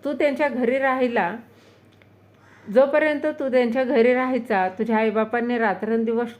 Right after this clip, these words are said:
कष्ट करून घाम गाळून तुला पोसलं, मोठं केलं आणि हे उपकार तू, हे उपकार खूप मोठे आहेत, आयुष्यभर त्यांना सांभाळण्यासाठी पुरेसे आहेत."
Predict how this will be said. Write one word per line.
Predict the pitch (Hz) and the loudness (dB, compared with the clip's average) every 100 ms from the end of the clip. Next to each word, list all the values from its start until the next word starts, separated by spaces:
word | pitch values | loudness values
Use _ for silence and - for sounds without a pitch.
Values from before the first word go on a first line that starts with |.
| - | -4
कष्ट | 226 262 | -2 -4
करून | 262 254 247 240 | -2 -2 0 -2
घाम | 202 233 247 | -2 -2 0
गाळून | 247 233 196 | 0 0 -2
तुला | 196 220 208 | -2 0 0
पोसलं, | 208 190 190 202 - - _ - | 0 -2 -2 -6 -6 -12 _ -2
मोठं | 214 220 254 | 0 0 -2
केलं | 262 269 | 2 2
आणि | 262 240 233 247 220 | 2 0 0 -2 -2
हे | 269 | 2
उपकार | 247 262 - 262 | 2 2 -2 -2
तू, | 247 240 254 185 - - - - - - _ _ 233 | -2 -6 -4 -4 -6 -20 -20 -20 -20 -20 _ _ 0
हे | 285 | 2
उपकार | 330 285 - 262 254 240 | 2 -2 -4 -4 -4 -6
खूप | - 277 269 | -6 -4 0
मोठे | 240 220 226 | 2 2 0
आहेत, | 233 202 180 - - _ _ - | -2 -2 -4 -8 -20 _ _ -6
आयुष्यभर | 196 208 208 254 247 | 0 0 0 0 0
त्यांना | 254 220 208 240 | 0 0 0 0
सांभाळण्यासाठी | 247 247 240 233 233 240 226 | -2 -2 -2 -2 -4 -4 -4
पुरेसे | 247 - 202 208 214 | -6 -2 0 0 0
आहेत." | 240 185 180 | -2 -2 -6